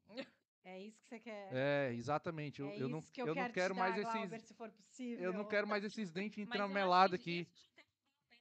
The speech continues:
Speaker 1: Porque eu usei aparelho por nove anos. Eu acho que, acho que nem existe mais
Speaker 2: Não,
Speaker 1: isso, né?
Speaker 2: gente, pelo amor
Speaker 3: Nove
Speaker 2: de Deus. Eu não,
Speaker 3: anos.
Speaker 2: só que
Speaker 3: Tá
Speaker 2: assim,
Speaker 3: bem.
Speaker 2: a gente tá entrando numa área que não é minha, né?
Speaker 1: É,
Speaker 2: Tudo
Speaker 1: não,
Speaker 2: bem
Speaker 1: é
Speaker 2: que não é
Speaker 3: Já.
Speaker 2: minha.
Speaker 1: Dentes do Glauber.
Speaker 2: É, dos dentes do Glauber,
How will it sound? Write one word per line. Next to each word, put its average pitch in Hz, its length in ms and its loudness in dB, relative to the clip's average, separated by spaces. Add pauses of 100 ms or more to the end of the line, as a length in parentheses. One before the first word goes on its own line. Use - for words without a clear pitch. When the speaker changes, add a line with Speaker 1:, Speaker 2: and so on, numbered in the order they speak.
(100)
Speaker 1:
Porque - 180 -20
eu 254 160 -20
usei 285 200 -12
aparelho 262 460 -14
por 269 180 -16
nove 359 480 -12
anos. 277 340 -16 (240)
Eu 196 80 -16
acho 214 180 -16
que, - 80 -18
acho 277 220 -14
que 302 60 -20
nem 277 240 -14
existe 302 340 -14
mais 262 180 -14
Speaker 2:
Não, 269 240 -8
Speaker 1:
isso, 220 120 -16
né? 208 160 -10
Speaker 2:
gente, 233 180 -18
pelo 269 160 -16
amor 269 220 -12
Speaker 3:
Nove 127 180 -4
Speaker 2:
de 127 60 -10
Deus. 123 120 -4 (140)
Eu - 80 -4
não, 381 80 -8
Speaker 3:
anos. - 60 -14 (100)
Speaker 2:
só 339 140 -8
que - 40 -8
Speaker 3:
Tá 123 60 -4
Speaker 2:
assim, 110 80 -2
Speaker 3:
bem. 107 60 -2
Speaker 2:
a - 80 -2
gente - 80 -6
tá 302 80 -4
entrando 285 260 -6
numa 262 180 -2
área 277 200 -2
que 294 80 -10
não 285 120 -4
é 415 120 -10
minha, 233 500 -8
né? 208 360 -8
Speaker 1:
É, - 20 -14 (120)
Speaker 2:
Tudo 269 140 -8
Speaker 1:
não, 226 80 -8
Speaker 2:
bem 233 220 -4
Speaker 1:
é 285 40 -8
Speaker 2:
que 285 80 -8
não 202 220 0
é - 60 2
Speaker 3:
Já. 214 80 0
Speaker 2:
minha. 254 460 -2 (120)
Speaker 1:
Dentes - 100 -16
do 320 80 -20
Glauber. 240 440 -6
Speaker 2:
É, 240 100 -2
dos 240 160 -8
dentes 269 180 -4
do 269 240 0
Glauber, 277 340 2